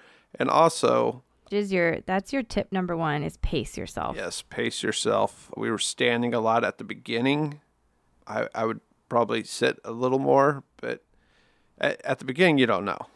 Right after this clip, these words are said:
Speaker 1: You know, you're
Speaker 2: Mm-hmm.
Speaker 1: thinking, "Okay, I'm gonna be up there. I'm gonna talk to everybody that passes.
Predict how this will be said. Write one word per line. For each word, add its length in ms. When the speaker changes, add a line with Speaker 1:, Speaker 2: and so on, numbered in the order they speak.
Speaker 1:
You 100
know, 80
you're 140
Speaker 2:
Mm-hmm. 80
Speaker 1:
thinking, 320
"Okay, 260
I'm 80
gonna 120
be 160
up 160
there. 180
I'm 80
gonna 100
talk 260
to 80
everybody 320
that 100
passes. 640